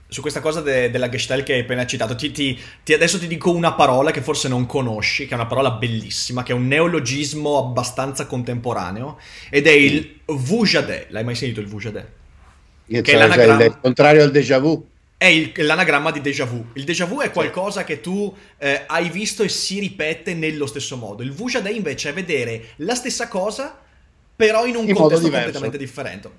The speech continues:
Speaker 1: Vujade, serve un po' di vujade in Italia,
Speaker 2: No,
Speaker 1: non
Speaker 2: non
Speaker 1: c'è
Speaker 2: conoscevo le
Speaker 1: dubbio.
Speaker 2: se-, sì, l'Italia, no, no, è, è vero, guarda, l'Italia è un drammatico, se riuscissimo a fare qualcosa, anche con queste iniziative che abbiamo preso, eccetera, eh, e, e quelle che faranno, e spero che tu ci sarai perché, eh, credo che su questo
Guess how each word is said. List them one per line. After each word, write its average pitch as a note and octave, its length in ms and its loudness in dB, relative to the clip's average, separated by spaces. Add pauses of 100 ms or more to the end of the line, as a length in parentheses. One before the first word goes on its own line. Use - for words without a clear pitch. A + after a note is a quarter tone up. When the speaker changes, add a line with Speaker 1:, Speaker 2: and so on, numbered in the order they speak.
Speaker 1:
Vujade, E3+ 500 -8
serve A3 380 0
un F#3 160 -2
po' E3+ 160 0
di D#3 120 -8
vujade C3+ 440 -6
in A2 140 -10
Italia, G#2+ 180 -10
Speaker 2:
No, D#3 80 -2
Speaker 1:
non D3+ 80 2
Speaker 2:
non E3 80 4
Speaker 1:
c'è E3 80 -4
Speaker 2:
conoscevo G3+ 460 2
le G3+ 80 6
Speaker 1:
dubbio. F#3 120 -6
Speaker 2:
se-, E3 140 -4
sì, - 80 -8
l'Italia, G#3+ 340 4
no, B3 160 8
no, D4+ 160 6
è, C#3+ 160 6
è F3+ 120 -2
vero, G3+ 200 8
guarda, C3+ 260 0 (240)
l'Italia F3 360 4
è - 20 0
un C3+ 80 -2
drammatico, E3 560 2
se G#3+ 420 8
riuscissimo D#3+ 540 -4
a B2+ 40 0
fare D3 200 2
qualcosa, C3+ 500 4
anche C3+ 140 2
con A#2 80 2
queste B2 200 -2
iniziative C3 440 4
che B2+ 80 4
abbiamo A#2+ 300 4
preso, C#3 280 4
eccetera, B2 460 0 (520)
eh, A#2 840 6
e, C3 100 2
e A#2+ 60 2
quelle D3+ 220 8
che C#3+ 100 -2
faranno, C3 640 4
e A2+ 320 -4
spero - 300 -2
che A#2+ 100 -8
tu A#2 100 -8
ci - 140 -8
sarai A2+ 380 4
perché, G2 500 -4
eh, F#2 280 -6
credo A#2 200 4
che - 60 -8
su G#2+ 100 -6
questo B2 220 -2